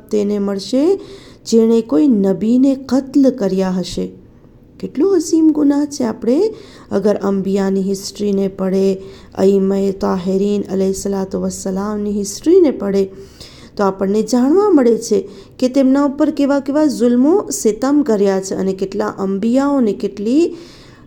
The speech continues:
ખરાબ રીતે, કેટલી બેદર્દીથી તેઓને શહીદ કર્યા છે. ફરમાવે છે કે જેણે કોઈ નબીને કત્લ કર્યો હશે અથવા તો કોઈ નબીએ તેને કત્લ કર્યો હશે,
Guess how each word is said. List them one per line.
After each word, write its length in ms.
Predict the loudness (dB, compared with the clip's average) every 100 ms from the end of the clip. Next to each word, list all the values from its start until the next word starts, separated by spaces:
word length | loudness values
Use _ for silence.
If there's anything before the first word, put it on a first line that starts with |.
| -20 -20 -4
ખરાબ 560 | 0 2 4 2 4
રીતે, 460 | 4 2 0 2 2
કેટલી 640 | 0 -4 -4 -2 2 2
બેદર્દીથી 1120 | 0 0 4 4 4 2 2 2 2 4 2
તેઓને 640 | 0 0 0 2 2 0 -2 -12 -20 -20 -14
શહીદ 720 | -2 0 2 2 4 2 2
કર્યા 320 | 2 2 0
છે. 280 | 0 -2 -2 -6 -20 -8 -4
ફરમાવે 400 | 0 0 0 0
છે 180 | 0
કે 160 | 4 4
જેણે 460 | 4 2 4 4 4
કોઈ 220 | 4 6
નબીને 500 | 4 4 4 4 4
કત્લ 400 | 0 0 2 4
કર્યો 320 | 4 2 2
હશે 280 | 0 0 -2
અથવા 580 | 0 -4 -4 0 2 2
તો 380 | 2 0 0 -12 -20 -20 -20 -8
કોઈ 280 | 2 4 6
નબીએ 680 | 4 4 2 2 4 6 4
તેને 300 | 4 4 2
કત્લ 360 | 0 -4 -2 -2
કર્યો 320 | 0 0 -2
હશે, 340 | -4 -6 -8